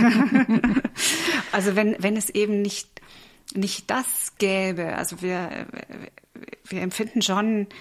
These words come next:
ähm, einfach Berliner Restaurants so ein bisschen als Community und wenn wir da nicht mit solch offenen Armen empfangen werden würden und wenn, wenn wir da nicht permanent so tolle Leute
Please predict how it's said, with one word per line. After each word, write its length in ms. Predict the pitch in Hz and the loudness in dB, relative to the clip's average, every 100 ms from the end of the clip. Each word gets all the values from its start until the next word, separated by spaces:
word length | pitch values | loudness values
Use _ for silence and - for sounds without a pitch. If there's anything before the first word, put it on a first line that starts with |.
| - - - - _ - | -20 -20 -20 -20 _ -8
ähm, 520 | 180 180 175 175 165 - _ - | -4 -2 -2 -4 -4 -10 _ -8
einfach 320 | 175 175 175 - - - - - | -6 -4 -6 -6 -10 -12 -10 -4
Berliner 400 | 180 190 214 185 | -4 0 -2 -2
Restaurants 840 | 185 - 180 175 190 196 - - - - | -4 -4 -4 -2 -2 -2 -6 -10 -16 -10
so 140 | - | -6
ein 40 | 185 | -4
bisschen 240 | 196 190 | -4 -6
als 140 | - | -8
Community 720 | - 196 202 214 208 - 180 175 | -6 -4 -2 -4 -4 -6 -4 -4
und 200 | 180 185 | -4 -2
wenn 160 | 185 | -2
wir 100 | 190 | -2
da 220 | 180 175 185 | -2 -2 -2
nicht 380 | 196 - - - - - - - _ _ - | -2 -6 -12 -16 -20 -20 -20 -20 _ _ -6
mit 300 | 185 185 - | -4 -4 -4
solch 360 | 180 185 185 - - | -2 -2 -4 -8 -4
offenen 560 | 202 - 220 208 196 - | -4 -2 -4 -4 -6 -4
Armen 680 | 180 185 208 196 190 185 - _ | -4 -2 -2 -2 -2 -4 -6 _
empfangen 640 | - 175 - 185 214 196 180 | -10 -8 -4 -4 -2 -4 -4
werden 340 | 185 190 185 | -4 -2 -2
würden 400 | 185 262 262 190 | -2 -2 -2 -2
und 160 | 170 175 | -2 -4
wenn, 320 | 175 180 175 - | -4 -4 -4 -4
wenn 180 | 185 | -4
wir 60 | 180 | -2
da 120 | 180 | -4
nicht 320 | 185 185 - | -6 -8 -12
permanent 480 | - 180 233 202 185 | -6 -4 -2 -4 -6
so 80 | 185 | -8
tolle 260 | - 190 202 | -6 -4 -2
Leute 320 | 185 208 | -4 -6